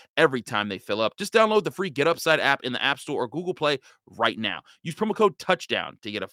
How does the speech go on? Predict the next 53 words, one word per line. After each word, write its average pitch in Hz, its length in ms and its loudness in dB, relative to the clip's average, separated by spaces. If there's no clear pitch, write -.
bonus 135 240 -4
twenty-five 196 580 0
cents 156 280 -6
per - 100 -10
gallon 131 320 0
on 127 200 -2
your 117 180 0
first 110 300 -4
fill 92 120 -6
up. 82 100 -8
That's 117 160 -8
fifty 240 260 -4
cents 190 320 -6
cash 165 400 -2
back. 143 340 2
Don't - 200 2
pay 202 140 2
full 185 180 2
price 175 300 2
at 143 80 -8
the 131 80 -8
pump 156 320 -4
anymore. 143 400 -2
Get 127 200 -6
cash 143 300 -2
back 135 240 0
using 117 260 -8
Get 107 140 -4
Upside. 87 420 -6
Just 143 160 -10
download 190 300 2
the 165 120 2
app 160 260 2
for 262 180 2
free 156 340 -2
and 131 140 -2
use 156 120 -2
promo 185 240 -4
code 202 260 0
Touchdown 95 600 -6
to 98 80 -16
get 113 100 -4
a 104 80 -6
fifty - 380 -8
cents 185 360 -6
per 196 140 -2
gallon 151 320 -4
cash 175 280 -2
back 123 240 -2
on 131 180 0
your 120 160 0
first 113 340 -4
tank. - 240 -8